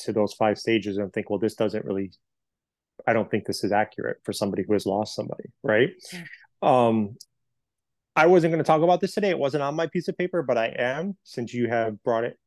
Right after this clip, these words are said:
Speaker 1: fresh into my mind. One hundred percent there aren't stages. I believe in the philosophy that I've been teaching for a while that I came up with, which is, I think, generally speaking, there are three phases. And again, generally speaking, this doesn't mean it's gonna be for everybody.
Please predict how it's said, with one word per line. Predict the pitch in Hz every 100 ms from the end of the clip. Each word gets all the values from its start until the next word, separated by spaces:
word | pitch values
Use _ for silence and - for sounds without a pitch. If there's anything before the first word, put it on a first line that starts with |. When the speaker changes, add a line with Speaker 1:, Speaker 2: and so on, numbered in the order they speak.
| _
Speaker 1:
fresh | - 123 139
into | 120
my | 117 113
mind. | 110 113 143 180 _ _ _ - _ _ _ _ _ _ _ _ _
One | 139 160
hundred | 190 190
percent | 175 147 127
there | 120
aren't | 113 110
stages. | - 107 95 104 - _ -
I | 123 135 131 113 _ _ _ _ _ _ _ _ _ _ _
believe | 131 131 123 113
in | 113
the | 110
philosophy | - 113 107 104 104 110
that | 107
I've | 104 104
been | 104
teaching | - 110 110 -
for | 104
a | 98
while | 101 101 101
that | 101
I | 101
came | - 107
up | 101 -
with, | 101 -
which | 110
is, | 107
I | 107
think, | 107 135 101 -
generally | 123 117 165 208
speaking, | - - 104 107 98
there | 101
are | 101 -
three | 120
phases. | 104 - 98 95 95 -
And | -
again, | 123 123 107
generally | 110 107 113 117
speaking, | - 135 147
this | 107
doesn't | - 107 104
mean | 107
it's | 104
gonna | - 107
be | 107
for | -
everybody. | 110 98 98 107